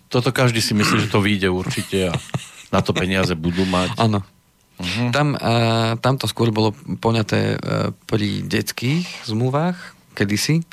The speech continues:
Speaker 2: Boli také zmluvy, že volali sa venové.
Speaker 1: Venové.
Speaker 2: Venové
Speaker 1: Čiže veno
Speaker 2: poistenie.
Speaker 1: dcére,
Speaker 2: Venové
Speaker 1: alebo
Speaker 2: poistenie, presne tak.
Speaker 1: Mhm.
Speaker 2: To znamená, že tam bolo v poistných podmienkach určené to, že keď,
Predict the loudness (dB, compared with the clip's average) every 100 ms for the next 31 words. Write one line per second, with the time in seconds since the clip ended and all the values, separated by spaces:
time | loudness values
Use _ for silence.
0 | -12 -12 -6 2 2 4 2 0 0 2
1 | 2 2 2 2 0 0 -2 0 2 4
2 | 2 0 2 2 2 -2 -6 -10 _ _
3 | _ _ _ _ -20 -8 -6 -6 -4 0
4 | 2 4 2 4 4 2 -2 -2 0 2
5 | 4 4 4 2 2 0 -2 -2 -4 0
6 | 0 2 0 0 -4 -10 -8 -2 2 4
7 | 4 2 0 0 2 2 2 2 0 0
8 | -2 0 2 0 0 0 0 2 0 2
9 | 0 0 -2 -4